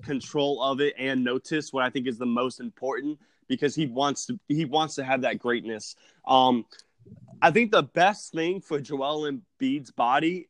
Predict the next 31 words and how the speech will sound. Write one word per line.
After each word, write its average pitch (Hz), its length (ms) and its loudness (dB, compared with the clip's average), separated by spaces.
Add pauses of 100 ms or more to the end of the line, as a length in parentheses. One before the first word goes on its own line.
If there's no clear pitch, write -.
is 131 180 -2
Al 135 220 2
Horford. 113 500 -6
I 147 140 -2
think 185 180 -4
the 180 120 -2
acquisition 139 720 -2
of 120 160 -10
Al 131 240 0
Horford 131 300 -6
this 135 200 -6
year, 135 300 -4 (400)
you 139 140 -2
went 175 280 2
and 151 120 4
got 160 200 8
a 147 60 2
guy 151 380 2
that 135 220 -8
you, 127 240 -14
if 139 140 -10
you 160 120 -2
have 160 160 0
to 143 80 -2
rest 147 420 -4
Joel 147 320 -4
Embiid, 139 460 -2
he's 131 260 -10
gonna 151 240 0
need 135 260 0
rest. 156 360 0